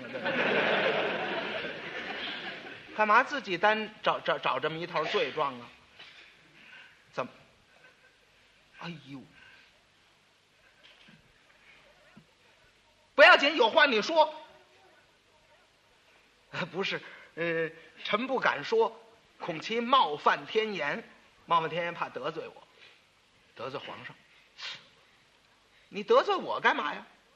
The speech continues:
冒犯天颜，什么事啊？我，臣我得问明白您，您定这个律条，是光为这个黎民百姓、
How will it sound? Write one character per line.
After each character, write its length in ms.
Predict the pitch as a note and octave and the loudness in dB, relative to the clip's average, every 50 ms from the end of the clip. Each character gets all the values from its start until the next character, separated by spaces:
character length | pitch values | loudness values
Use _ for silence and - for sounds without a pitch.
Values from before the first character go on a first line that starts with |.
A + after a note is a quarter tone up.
| _ _ _ _ _ _ _ _ - | _ _ _ _ _ _ _ _ 0
冒 160 | G#3+ A3+ G#3+ | 2 4 4
犯 180 | F#3+ G3+ G3 F#3+ | 4 4 2 2
天 180 | G3+ G#3+ G#3+ | 0 -2 0
颜， 220 | G3+ F#3 F3+ F#3+ - - - - - - - | 0 0 -2 -2 -6 -10 -10 -10 -8 -6 0
什 180 | - G3 F#3+ | 4 4 4
么 100 | C4 G4 | 6 4
事 240 | - - F#4+ F#4 B4 | 4 4 2 2 2
啊？ 140 | A#4 A#3+ - - - - - - - - _ _ _ _ _ _ _ | 2 2 0 -2 -16 -20 -20 -20 -20 -20 _ _ _ _ _ _ _
我， 120 | - D#3 - C#3+ - - - - - - - | -8 -8 -8 -10 -12 -14 -14 -14 -14 -14 -10
臣 240 | - - - F3 F#3+ | -4 -2 -2 0 2
我 120 | G3 G3+ G3+ | 2 2 2
得 140 | F#3+ D#3+ | 2 0
问 160 | D3 E3+ F#3+ F3 | 2 2 2 2
明 300 | D#3 C#3 C#3 D#3+ G3 G#3 | 0 -2 -6 -6 -4 -4
白 80 | F#3 | -6
您， 240 | D3+ C#3+ C3+ C3 C#3 - - _ _ _ _ - - - _ _ _ _ _ _ _ _ _ _ - | -6 -6 -8 -14 -14 -18 -20 _ _ _ _ -20 -20 -20 _ _ _ _ _ _ _ _ _ _ -6
您 280 | - G#3 C4 D4+ F4 C#4+ | 0 0 0 2 0 0
定 200 | F4+ F4 C4 B3 | 0 0 2 4
这 160 | B3 B3 A3+ | 4 4 4
个 80 | G#3+ | 4
律 240 | B3 C4+ D4+ C4+ G#3+ | 0 0 -2 -6 -6
条， 380 | E3+ - E3+ D3 D#3 G3 A3+ A3 G#3+ - - - - - - - _ _ _ _ _ _ _ _ _ _ _ _ _ _ _ _ _ | -6 -4 -2 2 2 2 2 2 0 -4 -8 -12 -18 -20 -20 -20 _ _ _ _ _ _ _ _ _ _ _ _ _ _ _ _ _
是 220 | - - - A#3 G#3+ | -12 -6 -2 0 0
光 320 | - - D3+ A#2 B2+ D#3 | 0 2 0 0 0 0
为 160 | F#3+ A3 G#3 | -2 -2 0
这 160 | E3+ F#3 F3+ D3+ | -2 -2 -4 -2
个 340 | D#3+ D#3+ D#3 D3+ D3+ D3+ D3+ | -2 0 0 0 0 0 -2
黎 220 | D3 D3+ F#3 G#3+ | -4 -6 -6 -4
民 240 | A3+ A3 G#3+ A3+ A3 | -4 -2 -4 -4 -2
百 200 | - D#3+ - - | -4 -4 -4 -4
姓、 420 | - - G3+ F#3 D3+ C#3+ - - | -6 -6 -6 -6 -8 -10 -12 -16